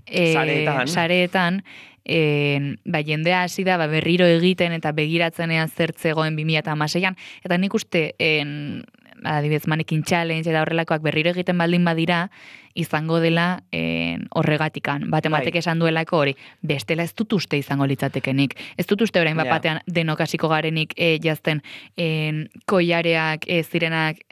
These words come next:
Speaker 1: de babero, koilare
Speaker 2: Ah,
Speaker 1: de
Speaker 2: ez, ez, ez,
Speaker 1: baberoak,
Speaker 2: ez, ez, ez.
Speaker 1: en, de repente kolore turkesa, kolore,
Speaker 2: Tumblr
Speaker 1: kolore
Speaker 2: style.
Speaker 1: pastelak,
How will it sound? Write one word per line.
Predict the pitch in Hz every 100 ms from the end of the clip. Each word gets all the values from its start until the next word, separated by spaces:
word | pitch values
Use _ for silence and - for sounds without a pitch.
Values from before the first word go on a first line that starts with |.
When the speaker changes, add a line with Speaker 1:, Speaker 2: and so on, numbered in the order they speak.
| -
Speaker 1:
de | 170
babero, | 156 147 170 165 151 - -
koilare | - 165 165
Speaker 2:
Ah, | 170
Speaker 1:
de |
Speaker 2:
ez, | 165
ez, | 156
ez, |
Speaker 1:
baberoak, | 165 165 160 156
Speaker 2:
ez, | 120 110 117
ez, |
ez. | 107
Speaker 1:
en, | 170 165 160 156 156 156 156 -
de | 180
repente | 165 170 165
kolore | 165 170 165
turkesa, | 165 - 156 - 175 160 165
kolore, | 156 160 160 160
Speaker 2:
Tumblr | _ - 156
Speaker 1:
kolore | 165 160 160 127 127
Speaker 2:
style. | 170 165
Speaker 1:
pastelak, | 127 120 117 175 170 165 160 156